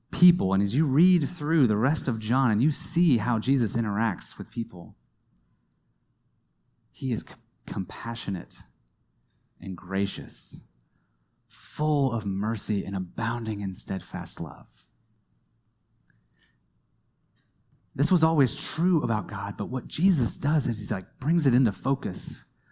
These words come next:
on this, on himself and says, Look at me. This is this is what your king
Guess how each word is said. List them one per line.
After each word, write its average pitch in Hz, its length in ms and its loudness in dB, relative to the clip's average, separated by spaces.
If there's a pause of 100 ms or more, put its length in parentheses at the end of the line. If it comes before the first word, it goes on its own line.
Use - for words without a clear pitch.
(260)
on 123 120 2
this, 123 240 0 (560)
on 113 120 -2
himself 117 840 0 (2000)
and 117 100 -2
says, 120 200 2
Look 131 280 -2
at - 80 -6
me. 104 420 -4
This 131 260 -2
is 98 200 -6 (600)
this 143 180 2
is 107 140 2
what 110 160 -2
your 101 140 -4
king 92 580 -6